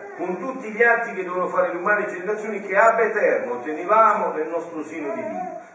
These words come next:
che non potendo più contenerlo, perché il nostro amore sentiva il bisogno di metterlo fuori, voleva sfogarsi, la capite voi questa parola? Sfogarsi, no? Così dialettale, no? Si dice, "Già faccio come devo sfogare", eh?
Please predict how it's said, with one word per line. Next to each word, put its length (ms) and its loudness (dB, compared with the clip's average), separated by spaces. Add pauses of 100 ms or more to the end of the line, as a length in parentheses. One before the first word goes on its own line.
(100)
che 120 -4
non 240 2
potendo 460 4
più 360 -2
contenerlo, 760 2
perché 260 -4
il 80 -6
nostro 340 0
amore 340 0
sentiva 320 -8
il 100 -6
bisogno 440 -4
di 100 -8
metterlo 460 -8
fuori, 400 -6
voleva 380 -2
sfogarsi, 760 -2
la 120 -6
capite 260 -10
voi 160 -8
questa 260 -12
parola? 340 -10
Sfogarsi, 760 -14 (120)
no? 320 -10
Così 340 -14 (280)
dialettale, 680 -4
no? 140 -8
Si 80 -16
dice, 180 -16
"Già 140 0
faccio 220 -4
come 180 -10
devo 140 -10
sfogare", 720 -6
eh? 160 -12